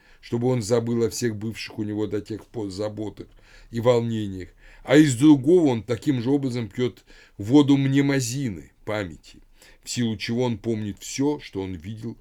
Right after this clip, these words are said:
спускаясь в пещеру. Показав ему статую, которую, как они говорят, сделал Дедал,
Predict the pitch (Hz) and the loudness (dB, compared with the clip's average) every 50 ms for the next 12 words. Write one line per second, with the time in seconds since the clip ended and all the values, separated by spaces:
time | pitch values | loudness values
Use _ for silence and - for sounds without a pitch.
0 | - _ _ _ _ - - - - 92 - - - 87 82 87 85 - - - | -20 _ _ _ _ -20 -18 -14 -12 -12 -12 -10 -10 -10 -10 -10 -12 -14 -16 -18
1 | - 92 - - - - 78 71 69 - _ _ _ _ _ _ _ _ - - | -18 -16 -16 -14 -14 -14 -16 -16 -16 -20 _ _ _ _ _ _ _ _ -20 -20
2 | _ - 107 98 143 143 131 139 165 156 - - 151 147 151 147 - - - - | _ -14 -2 2 2 4 6 6 4 4 4 0 0 2 2 0 0 0 2 4
3 | 156 151 139 143 - 101 95 - 107 98 - 123 117 117 117 101 - 113 - - | 4 4 2 2 -2 -4 -4 -4 -6 -4 -2 -2 0 0 -2 -2 -6 -6 -4 -4
4 | 120 117 117 104 98 110 107 113 113 117 113 107 87 80 82 87 107 113 104 101 | -4 -2 -4 -4 -4 -2 -2 0 0 0 0 -2 -4 -8 -8 -4 -4 -2 -2 -2
5 | 104 104 92 82 95 98 85 85 113 131 143 147 127 - | -4 -4 -6 -8 -8 -6 -4 -2 -2 0 -2 -2 -4 -8